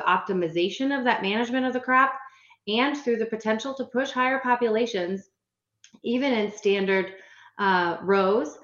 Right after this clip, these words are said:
um, due to the stability of that plant. So less risk in pushing those populations and the ability to get more yield on every acre.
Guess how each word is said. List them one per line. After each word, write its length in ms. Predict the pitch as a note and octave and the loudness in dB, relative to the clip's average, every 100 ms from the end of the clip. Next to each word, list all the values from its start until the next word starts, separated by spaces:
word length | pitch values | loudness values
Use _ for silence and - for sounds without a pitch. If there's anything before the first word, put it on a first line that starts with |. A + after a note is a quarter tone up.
| - - - - | -20 -20 -16 -2
um, 540 | G3 F#3+ F#3 F3+ F3+ | 2 4 4 0 -2
due 160 | F3+ A3+ | -2 2
to 100 | G#3 | 2
the 100 | G3 | 2
stability 480 | F#3+ F3+ F#3 F#3+ F3+ | -2 0 2 4 2
of 80 | F3 | 0
that 200 | E3+ - | -4 -6
plant. 320 | E3+ D#3+ - | -6 -6 -6
So 100 | D#3+ | -6
less 400 | D#3+ F#3+ G#3+ - | 0 2 2 0
risk 340 | F#3+ F#3 F#3 | 0 0 -2
in 140 | F3 D#3+ | -6 -6
pushing 260 | F3 F#3 | -8 -6
those 160 | E3+ E3+ | -4 -4
populations 640 | E3+ E3 E3 E3 E3 F3 | -2 -2 0 -2 -2 -6
and 120 | E3+ E3 | -4 -4
the 60 | |
ability 360 | D3+ E3 E3 D#3+ | -2 -2 -2 -4
to 60 | D#3 | -4
get 220 | E3 E3+ | -6 -6
more 180 | D#3+ D#3+ | -6 -6
yield 400 | D#3+ D#3 D#3 D#3+ _ _ _ - | -4 -4 -6 -8 _ _ _ -4
on 140 | E3 | -2
every 320 | D#3+ D#3 D#3 - | -2 -2 -2 -4
acre. 360 | D#3 C#3 C#3+ | -10 -10 -12